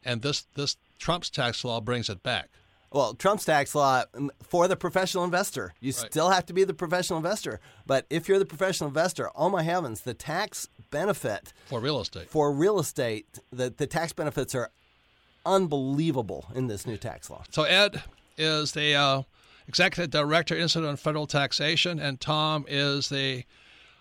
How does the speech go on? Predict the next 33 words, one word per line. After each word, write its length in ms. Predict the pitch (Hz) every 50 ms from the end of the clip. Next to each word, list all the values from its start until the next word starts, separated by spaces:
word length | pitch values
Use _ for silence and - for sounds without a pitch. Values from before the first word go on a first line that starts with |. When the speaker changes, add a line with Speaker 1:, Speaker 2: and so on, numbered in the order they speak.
| _ _
Speaker 1:
author 460 | - 143 143 147 139 - - 156 139 127
of 220 | 123 120 120 -
Tax 360 | - 139 139 139 139 123 -
Free 180 | - - 139 135
Wealth, 260 | 123 127 135 143 -
second 280 | - - 143 - 143 139
edition 420 | 131 127 135 135 - - 135 127
coming 360 | - - 131 123 120 120 117
out. 280 | 117 123 131 139 135 -
And 80 | 123
he's 100 | 120 117
a 60 | 120 117
Rich 240 | 123 127 - -
Dad 220 | - 135 131 127 120
advisor 500 | 120 110 107 113 117 120 123 117 123 117
on 120 | 113 107
taxes. 420 | - - 123 123 120 - 143 127 -
And 100 | 127 123
I 40 |
say 120 | 120 - 127
I 100 | 123 127
make 220 | 127 127 127 123
more 180 | 131 127 127 123
money 280 | 123 120 120 120 117
on 180 | 117 113 113 104
Tom 320 | - 165 180 160 147 120
because 460 | 98 117 113 - 123 120 120 120 - -
I 180 | 123 120 120
don't 240 | 120 120 123 120 -
pay 200 | - 127 127 117
taxes 540 | - - 127 120 117 - - 147 120 104 -
legally. 540 | 113 135 156 175 170 170 156 123 104 - _ _ _ _ - - - - - - - - _ _ _
So 320 | - - 170 160 156 147